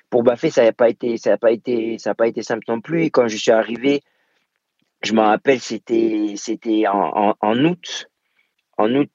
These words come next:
il me semble que c'était le, le six août, c'est le, c'est le, le jour de son anniversaire, et il revenait de prêt à Troyes. Donc, à Troyes, il était prêté, il avait été prêté en Ligue deux, il revenait, et il était pas encore, euh,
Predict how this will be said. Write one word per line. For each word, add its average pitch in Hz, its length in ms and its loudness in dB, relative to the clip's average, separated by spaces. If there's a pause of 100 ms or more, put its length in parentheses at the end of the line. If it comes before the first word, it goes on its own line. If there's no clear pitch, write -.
il 104 120 -2
me 104 60 -4
semble 123 200 -4
que 110 100 -14
c'était 110 320 -4
le, 104 320 4
le 104 260 0
six 113 320 -2
août, 160 100 -2
c'est - 120 -6
le, 107 180 -6
c'est 117 200 -4
le, 107 220 0
le 104 200 -8
jour 110 180 0
de 104 80 -4
son 104 240 -4
anniversaire, 107 640 0 (260)
et 107 120 2
il 113 40 4
revenait 123 360 2
de 120 120 2
prêt 131 240 0
à 117 100 2
Troyes. 104 320 -2 (720)
Donc, 98 280 -4
à 101 120 0
Troyes, 120 220 0
il 110 60 -2
était 104 160 -4
prêté, 110 360 -4
il 104 140 0
avait 101 200 0
été 104 160 -6
prêté - 280 -4
en 104 60 2
Ligue 101 200 -4
deux, 143 140 2
il 151 180 0
revenait, 117 380 -2
et 160 280 4
il 117 140 -2
était 113 180 -4
pas 139 180 0
encore, 135 420 0
euh, 123 240 -2